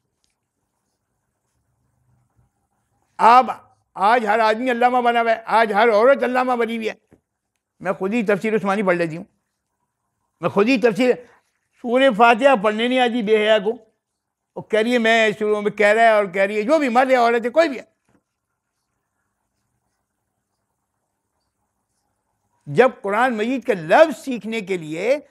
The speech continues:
तुम्हें <coughs> उस्ताद के पास जाना पड़ रहा है,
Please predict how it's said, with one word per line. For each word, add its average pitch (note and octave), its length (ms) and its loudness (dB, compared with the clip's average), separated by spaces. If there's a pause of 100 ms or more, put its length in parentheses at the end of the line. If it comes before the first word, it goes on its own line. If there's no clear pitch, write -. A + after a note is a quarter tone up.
(260)
तुम्हें A3 260 -6 (1700)
<coughs> F3+ 60 -10
उस्ताद A#3 420 2
के A#3 80 0
पास A3+ 140 2
जाना G3 240 -2
पड़ F3 160 -4
रहा D#3+ 260 -2
है, F#3+ 400 -4